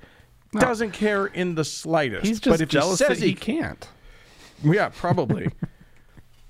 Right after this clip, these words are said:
Speaker 2: Uh,
Speaker 1: Actually,
Speaker 2: but
Speaker 1: most
Speaker 2: if he
Speaker 1: likely.
Speaker 2: says, well,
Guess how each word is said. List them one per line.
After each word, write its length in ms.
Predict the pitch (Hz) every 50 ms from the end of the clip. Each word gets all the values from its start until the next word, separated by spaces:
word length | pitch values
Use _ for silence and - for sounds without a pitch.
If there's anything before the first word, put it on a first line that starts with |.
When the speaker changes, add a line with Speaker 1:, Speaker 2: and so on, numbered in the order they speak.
| - - - - -
Speaker 2:
Uh, 300 | 135 131 135 135 139 139
Speaker 1:
Actually, 160 | - - - -
Speaker 2:
but 360 | 202 202 185 147 123 - - - - - - - - - -
Speaker 1:
most 100 | - 143
Speaker 2:
if 60 | 143
he 80 | 175 180
Speaker 1:
likely. 120 | 160 131
Speaker 2:
says, 540 | - - 190 190 202 196 185 170 147 - - - - _ - _ _ _ _
well, 560 | - 113 120 120 104 127 120 117 113 123 120